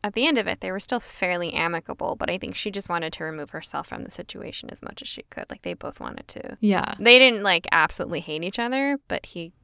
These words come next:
Speaker 1: she probably should have hated him, if that makes sense.
Speaker 2: No, it, it totally sounds like she should have.
Speaker 1: Yeah.
Speaker 2: Yeah.
Speaker 1: Continue.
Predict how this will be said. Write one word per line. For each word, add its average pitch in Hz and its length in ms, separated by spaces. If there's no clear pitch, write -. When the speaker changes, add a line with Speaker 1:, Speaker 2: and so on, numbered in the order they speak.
Speaker 1:
she 214 260
probably 160 440
should - 180
have - 80
hated - 300
him, - 260
if 196 100
that - 120
makes - 200
sense. - 300
Speaker 2:
No, 220 260
it, - 200
it 214 120
totally 175 220
sounds - 220
like 214 120
she - 120
should - 200
have. - 80
Speaker 1:
Yeah. - 120
Speaker 2:
Yeah. - 200
Speaker 1:
Continue. 165 380